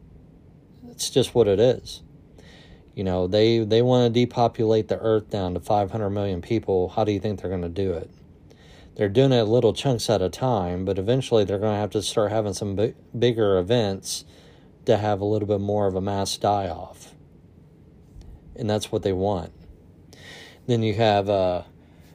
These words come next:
what, A O C came out today, run her mouth about how it's climate change and a climate crisis, and we need to bring back the Green New Deal.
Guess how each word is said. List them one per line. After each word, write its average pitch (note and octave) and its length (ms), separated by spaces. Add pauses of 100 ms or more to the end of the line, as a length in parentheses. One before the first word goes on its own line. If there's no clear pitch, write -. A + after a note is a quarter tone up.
(200)
what, G#2+ 260
A C3 220
O A#2 140
C B2+ 360
came B2 280
out A2+ 220
today, A2 560
run G#2+ 300
her A2 240
mouth G2 420
about G2 360
how G2 340
it's G2 240
climate B2+ 520
change B2 760
and F#2+ 100
a F#2 60
climate C3 440
crisis, A#2+ 880
and G2+ 140
we G#2 80
need A#2 180
to G#2+ 60
bring A#2 320
back A#2 240
the A2 80
Green A#2+ 320
New B2 200
Deal. A#2+ 680